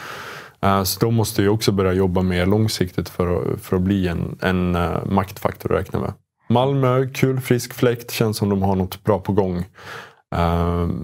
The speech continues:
bra coachade av Peter Andersson, eh, har en del riktigt spännande nyförvärv på gång inför nästa säsong. Så att jag tror att, eh,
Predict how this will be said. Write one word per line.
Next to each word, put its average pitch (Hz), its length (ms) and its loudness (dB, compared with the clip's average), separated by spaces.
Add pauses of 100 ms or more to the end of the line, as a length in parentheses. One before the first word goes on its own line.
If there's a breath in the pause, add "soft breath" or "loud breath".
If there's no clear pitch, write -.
(260)
bra 101 200 2
coachade 95 560 -2
av 87 60 0
Peter 92 300 -2
Andersson, 87 640 0
eh, - 640 -4
har 98 160 2
en 95 100 0
del 92 200 2
riktigt 95 300 -2
spännande 92 380 0
nyförvärv 90 500 2 (160)
på 101 120 -2
gång 87 220 0
inför 92 200 -2
nästa 90 180 0
säsong. 92 300 0
Så - 120 0
att 92 100 -6
jag 101 140 0
tror 104 240 0
att, - 280 -6
eh, 92 200 2